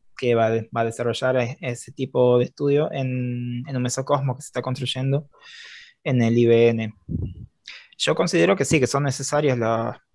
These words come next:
los estudios también en el laboratorio para tener un poco las condiciones más controladas. Eh,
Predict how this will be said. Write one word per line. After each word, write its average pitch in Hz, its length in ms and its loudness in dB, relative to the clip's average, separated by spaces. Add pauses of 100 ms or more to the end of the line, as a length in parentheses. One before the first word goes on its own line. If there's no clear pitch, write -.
(760)
los 120 400 0
estudios 135 360 -4
también 127 260 -4
en 139 60 -4
el 135 60 -2
laboratorio 147 560 0
para 123 220 0
tener 131 260 -8
un 147 100 -8
poco 139 220 -4
las 127 100 -4
condiciones 123 580 -6
más 123 160 -6
controladas. 131 680 2 (960)
Eh, 131 360 4